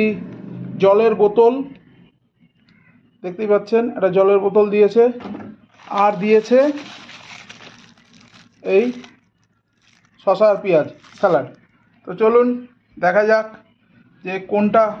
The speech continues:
বেশি ভালো খেতে। এবং ভারত সেরা লখনৌ বিরিয়ানির দাম নিয়েছে,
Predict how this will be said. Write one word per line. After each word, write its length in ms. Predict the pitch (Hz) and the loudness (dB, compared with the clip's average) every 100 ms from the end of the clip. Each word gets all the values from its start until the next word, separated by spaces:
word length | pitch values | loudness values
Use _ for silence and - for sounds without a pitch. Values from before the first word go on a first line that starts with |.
| - - | -12 -4
বেশি 220 | 180 180 226 | -2 0 2
ভালো 200 | 208 208 220 - - - _ - | 2 2 -2 -6 -20 -20 _ -6
খেতে। 300 | 196 196 202 202 - - _ _ 196 | -4 0 0 0 -6 -20 _ _ -4
এবং 200 | 202 220 220 220 - - _ _ _ _ _ _ _ - | 0 2 0 -6 -14 -20 _ _ _ _ _ _ _ -4
ভারত 240 | 190 220 220 | -2 -2 0
সেরা 200 | 240 240 233 | 2 4 2
লখনৌ 220 | 233 240 | 0 -4
বিরিয়ানির 380 | 233 233 240 233 190 | -2 0 0 0 0
দাম 120 | 208 220 | 2 2
নিয়েছে, 300 | 220 220 | 0 2